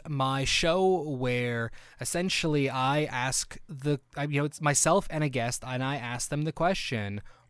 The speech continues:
"Why Mass Effect?" And yeah, it is really that simple question. The whole idea for the show was based off those, uh, whenever I would wear an N seven hoodie to, uh, a gaming convention,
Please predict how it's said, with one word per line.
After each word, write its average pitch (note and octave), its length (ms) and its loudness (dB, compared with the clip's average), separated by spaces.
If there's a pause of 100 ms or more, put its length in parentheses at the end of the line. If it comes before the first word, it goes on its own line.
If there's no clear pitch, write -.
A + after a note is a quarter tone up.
"Why A#2 240 4
Mass D#3 320 2
Effect?" A2 260 -4
And C#3 120 0
yeah, F3 140 6
it C#3+ 120 -2
is E3+ 220 4
really F#3 180 6
that D3 240 4
simple D3+ 240 -4
question. B2 460 -2
The G#2 80 -6
whole G3+ 180 0
idea E3 260 2
for D3+ 120 -6
the B2+ 80 -4
show C#3 420 4 (260)
was C3 160 2
based C3+ 300 2
off B2 200 4
those, A#2+ 340 2 (360)
uh, B2+ 280 0 (440)
whenever D3+ 520 6
I D3+ 40 10
would D3 120 8
wear C3+ 160 6
an C3+ 80 2
N C3+ 160 2
seven C3 260 2
hoodie B2+ 300 2
to, B2+ 400 0
uh, B2+ 180 0
a C3+ 60 -2
gaming D#3+ 320 0
convention, A2 640 -4